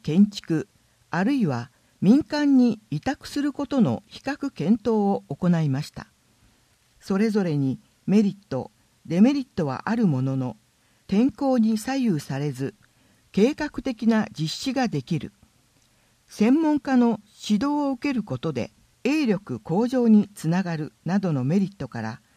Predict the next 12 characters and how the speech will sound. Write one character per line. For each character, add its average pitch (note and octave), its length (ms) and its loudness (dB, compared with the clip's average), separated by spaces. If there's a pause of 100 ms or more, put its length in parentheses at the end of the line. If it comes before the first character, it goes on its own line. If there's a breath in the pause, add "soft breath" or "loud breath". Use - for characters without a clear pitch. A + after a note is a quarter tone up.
(280 soft breath)
水 C4 340 0
泳 C#4+ 180 -2
授 C4 160 -4
業 E3 260 0
は A#2 180 -14 (340)
民 A#3+ 220 6
間 D4+ 380 -2
委 C#4 60 -6
託 B3+ 280 -6
に C3 140 0
よ A#2 100 -4
り B2+ 180 -8